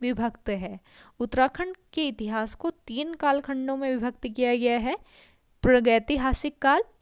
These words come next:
आदि ऐतिहासिक काल और ऐतिहासिक काल। अगला क्वेश्चन है,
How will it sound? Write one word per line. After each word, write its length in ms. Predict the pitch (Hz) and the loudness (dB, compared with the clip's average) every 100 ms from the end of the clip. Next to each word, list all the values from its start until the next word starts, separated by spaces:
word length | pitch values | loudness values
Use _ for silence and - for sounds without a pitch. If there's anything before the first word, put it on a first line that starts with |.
| _ - - | _ -2 4
आदि 300 | 233 208 277 | 4 4 2
ऐतिहासिक 680 | 277 285 262 262 - 285 | 2 0 0 0 -2 -4
काल 260 | - 277 392 - - | 0 0 0 -4 -2
और 160 | 247 466 - - 220 | 2 2 0 -2 0
ऐतिहासिक 680 | 220 233 214 202 196 202 | 0 -2 -2 -4 -8 -8
काल। 320 | - 180 170 180 _ _ _ - _ - | -6 -4 -6 -12 _ _ _ -20 _ 0
अगला 280 | 240 330 370 | 2 4 2
क्वेश्चन 440 | 330 - 262 226 | 0 -2 -2 0
है, 220 | 233 311 | 0 -2